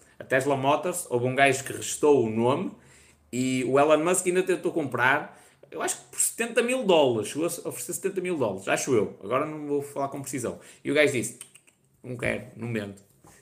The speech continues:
Queres usar o nome Tesla Motors? Está tudo. Metes-me como funcionário da empresa e eu não trabalho."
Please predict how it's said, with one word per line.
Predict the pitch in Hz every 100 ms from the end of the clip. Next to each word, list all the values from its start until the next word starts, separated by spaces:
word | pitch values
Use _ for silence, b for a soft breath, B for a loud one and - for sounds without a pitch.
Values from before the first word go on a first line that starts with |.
| b _
Queres | 143 151
usar | 151 170 160
o |
nome | 160 160
Tesla | 147 147 147
Motors? | 147 190 - 143 -
Está | - 127
tudo. | 113 101 98 -
Metes-me | 117 120 - 131
como | 127 135
funcionário | 135 135 143 139 143 143
da |
empresa | 143 147 156 185 180
e | 151
eu | 175
não | 175
trabalho." | - - - -